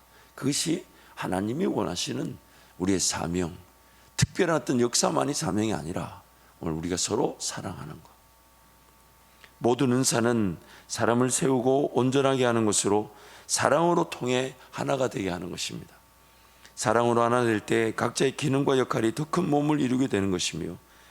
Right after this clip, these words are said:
그래서 사랑이 없으면 아무것도 아닙니다. 심판날에도 우리는 우리의 한 일에 대해서만 하나님께 낱낱이 직고할 것입니다.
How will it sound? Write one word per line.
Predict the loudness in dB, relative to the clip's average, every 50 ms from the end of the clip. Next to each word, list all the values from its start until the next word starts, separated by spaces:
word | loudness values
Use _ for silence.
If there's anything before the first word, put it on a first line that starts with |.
| -20 -14
그래서 | -8 -6 -4 -4 -2
사랑이 | -2 -2 -2 -2 -2 0 0 0 -2
없으면 | -2 -2 -4 -6 -4 -2 0 0 0 -2 -4 -10 -16 -20 -20 -20 -20 -10
아무것도 | -6 -4 -4 -4 -4 -6 -6 -8 -6 -4 -2 -2 -2 -2 -4 -8 -16 -20 -20 -18
아닙니다. | -16 -14 -10 -8 -6 -6 -6 -8 -10 -16 -20 -20 -20 -20 _ _ _ _ _ _ _ _ _ _ _ _ _ _ _ _ _ _ _ _ _ _ _ -20 -20 -20 -20 -20 -16 -8
심판날에도 | -4 -2 -2 0 2 2 2 4 4 2 2 2 2 2
우리는 | 2 2 2 2 2 2 0 -2 -4 -6 -10 -14 -20 -20 -20 -20 -20 -14 -6
우리의 | -2 0 2 2 2 2 2 0
한 | 0 0 0 2 2
일에 | 2 2 2 2
대해서만 | 0 0 0 0 0 -2 -2 0 0 0 -2 -2 -6 -10 -14 -18 -20 -20 -20 -14
하나님께 | -8 -6 -4 -4 -4 -4 -4 -4
낱낱이 | -2 -2 -2 0 0 0 0 0 0 -2 -2 -2 -2 -2 -4 -6 -6
직고할 | -6 -6 -6 -6 -6 -6 -6 -6 -6 -6 -8
것입니다. | -10 -10 -10 -10 -10 -12 -16 -20 -20